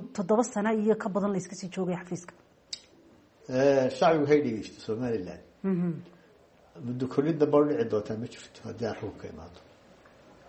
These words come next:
Speaker 2: Tayaduna kordhi mayso. Muddo kordhin kaloo iman kartaana ma jirto.
Speaker 1: Waan gartay.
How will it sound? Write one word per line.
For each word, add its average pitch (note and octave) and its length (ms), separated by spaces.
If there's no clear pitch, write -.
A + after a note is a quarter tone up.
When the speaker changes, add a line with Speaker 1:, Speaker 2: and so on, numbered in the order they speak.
Speaker 2:
Tayaduna D3 340
kordhi C3+ 260
mayso. A#2+ 360
Muddo A#2+ 220
kordhin D3 300
kaloo C3 220
iman B2+ 140
kartaana G2+ 400
ma G2+ 100
jirto. - 300
Speaker 1:
Waan E3+ 200
gartay. - 300